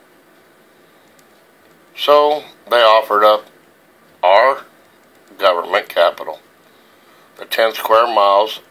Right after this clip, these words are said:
of the District of Columbia, as collateral. This act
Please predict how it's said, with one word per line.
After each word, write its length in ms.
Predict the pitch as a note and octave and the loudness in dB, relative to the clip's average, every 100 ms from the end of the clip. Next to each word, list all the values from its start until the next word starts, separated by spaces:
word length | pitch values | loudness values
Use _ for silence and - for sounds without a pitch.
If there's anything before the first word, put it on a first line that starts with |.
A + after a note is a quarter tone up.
| - | -4
of 200 | C3 C3+ | -2 -2
the 80 | A#2 | -4
District 500 | A2 A2 - G2+ - | -4 -4 -6 -8 -4
of 160 | G#2+ | -4
Columbia, 560 | - A#2 D#4 G3+ - - _ _ - _ _ _ _ _ _ _ _ _ - | -2 -2 -2 -4 -14 -16 _ _ -20 _ _ _ _ _ _ _ _ _ -4
as 200 | E3+ - | -2 -4
collateral. 560 | - E2 D2 B1 G#1+ - - _ _ _ _ _ _ _ _ _ _ _ _ _ _ _ _ _ _ | -6 -4 -4 -6 -12 -14 -20 _ _ _ _ _ _ _ _ _ _ _ _ _ _ _ _ _ _
This 220 | C#3 D#3+ - | -6 -6 0
act 480 | A#2 A2+ G2+ - | 2 4 0 -8